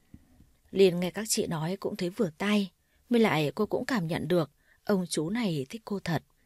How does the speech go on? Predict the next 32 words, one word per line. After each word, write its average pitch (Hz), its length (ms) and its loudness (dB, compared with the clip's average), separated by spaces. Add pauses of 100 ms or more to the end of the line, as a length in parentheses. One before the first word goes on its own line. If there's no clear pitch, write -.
(580)
Theo 185 200 2
kế 165 160 0
hoạch 208 240 0
đã 147 180 0
vạch 196 240 -4
ra, 190 380 -2 (340)
cô 190 240 6
sẽ 175 160 -2
tiếp - 200 -8
cận 208 120 2
ông 196 200 -6
Quang. 208 340 2 (560)
Cô 196 120 6
gái 165 180 0
thôn 202 200 -2
quê 196 300 2
không 240 200 -4
khỏi 196 160 -2
bẽn 131 200 -2
lẽn, 190 300 0 (320)
tâm 202 180 2
tình 170 280 0
thủ 170 200 -4
thỉ, 170 320 0 (380)
tâm 247 160 4
tình 170 320 2 (100)
khiến 175 260 2
cho - 120 -4
ông 196 160 -2
Quang 185 280 -4
cảm 165 300 -6
thấy 160 320 -6